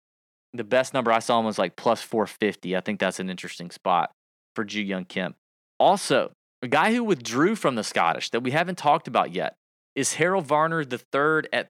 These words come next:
three to one. I think H V three, he, he was, we don't know why he withdrew, but then after he withdrew on his Instagram, he was playing golf courses in Scotland with friends. Like, he posted about it.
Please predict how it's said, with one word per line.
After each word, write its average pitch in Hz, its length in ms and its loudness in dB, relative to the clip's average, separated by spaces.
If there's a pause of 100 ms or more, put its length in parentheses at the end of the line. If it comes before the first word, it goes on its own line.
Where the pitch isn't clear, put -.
three 139 300 -10
to 151 80 0
one. 120 520 -2 (580)
I 151 140 2
think 202 260 -2
H 170 220 0
V 160 140 0
three, 131 640 -2 (220)
he, 143 200 -4
he 131 160 -6
was, 139 280 -2 (460)
we 160 100 0
don't 247 160 2
know 208 100 2
why 117 360 4
he 160 100 -4
withdrew, 175 640 -2
but 135 160 -2
then 185 260 0
after 196 320 0
he 175 80 0
withdrew 147 480 -2
on 143 120 0
his 117 120 -6
Instagram, 117 720 -2
he 135 100 -6
was 127 140 -6
playing 147 340 0
golf 123 260 2
courses 110 360 -6
in 101 80 -6
Scotland - 480 -2
with 110 160 -8
friends. - 460 -4
Like, 98 200 0
he - 80 -6
posted 120 380 -2
about 82 180 -6
it. - 80 -12